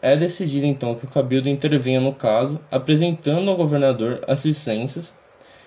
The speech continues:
e alertando sobre a importância desses portugueses para a cidade.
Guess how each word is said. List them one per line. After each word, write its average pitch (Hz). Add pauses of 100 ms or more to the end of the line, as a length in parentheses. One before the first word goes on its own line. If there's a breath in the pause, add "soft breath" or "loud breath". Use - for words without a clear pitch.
(180 loud breath)
e 143
alertando 170
sobre 160
a 170
importância 165
desses 156
portugueses 135
para 123
a -
cidade. 123